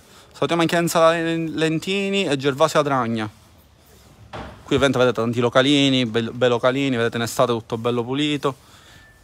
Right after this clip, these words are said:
molto ordinato il paese. Poi comunque ci sono localini appunto sia bar, pizzerie, ristoranti, c'è di tutto e di più, ragazzi.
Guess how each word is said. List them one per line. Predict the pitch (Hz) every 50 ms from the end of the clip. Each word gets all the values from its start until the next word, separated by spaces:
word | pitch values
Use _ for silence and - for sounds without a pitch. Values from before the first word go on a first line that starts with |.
| - - - -
molto | - 120 113 - 120
ordinato | 113 104 107 120 127 131 131 131 127 - 107
il | 101
paese. | - - 123 127 131 127 - - 117
Poi | - 127
comunque | 127 127 131 123 127
ci | 120 -
sono | 131 123 117
localini | 113 113 120 127 139 135
appunto | 120 - - 127 113 120
sia | 110 127 120 113 113 113
bar, | 113 117 127 127 123 117 113 113
pizzerie, | 110 117 113 110 - - 135 127 135 139 135 131 123 120 113 113 - - - - - - - -
ristoranti, | 110 113 110 - - 131 123 131 143 139 135 135 127 120 120 127
c'è | - - 147
di | 135 123
tutto | 113 147 - - 151
e | 127
di | 123 117
più, | - - 113 107
ragazzi. | 117 120 113 107 101 - - -